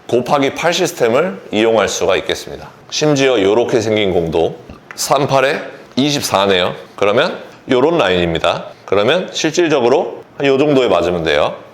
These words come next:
그러면 당점은 한 여덟 시 쓰리팁으로 정해놓고 이제 두께만 정하면 되겠죠.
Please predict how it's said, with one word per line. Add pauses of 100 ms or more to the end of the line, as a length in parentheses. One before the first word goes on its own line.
(120)
그러면
당점은
한
여덟
시
쓰리팁으로
정해놓고
이제
두께만
정하면
되겠죠.